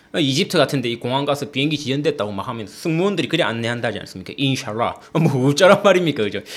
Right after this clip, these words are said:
뭐 알려줘야지, 뭐 티켓을 어디 가서 해라 이렇게. 어떻게 보면 그런 신앙이 좋아 보일 수도 있지만요. 우리 그런 신앙 아니에요. 하나님 사람이 되어서 오셨거든요. 알라처럼 그냥 이 하늘에 이 초월자로 계신 거 아니거든요.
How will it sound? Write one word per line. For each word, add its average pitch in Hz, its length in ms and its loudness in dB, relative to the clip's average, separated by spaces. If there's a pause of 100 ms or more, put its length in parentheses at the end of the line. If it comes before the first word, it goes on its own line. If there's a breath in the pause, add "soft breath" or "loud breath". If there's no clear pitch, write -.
(160 loud breath)
뭐 147 120 -2
알려줘야지, 120 580 8
뭐 98 180 -6
티켓을 131 400 -4
어디 123 180 -4
가서 110 220 -2
해라 107 200 0
이렇게. - 400 -8 (760 loud breath)
어떻게 240 300 4
보면 247 200 2
그런 240 440 2
신앙이 208 400 2
좋아 127 240 4
보일 208 180 6
수도 156 180 -4
있지만요. 135 720 -4
우리 196 320 -2
그런 202 220 0
신앙 170 280 -2
아니에요. 117 380 -4 (580 soft breath)
하나님 180 360 4
사람이 156 420 -2
되어서 143 260 -2
오셨거든요. 98 560 -10 (920 loud breath)
알라처럼 143 560 2
그냥 123 260 -6
이 113 80 -4
하늘에 101 560 -6
이 95 320 -6
초월자로 113 500 -2
계신 123 300 -10
거 - 60 -6
아니거든요. 117 520 -8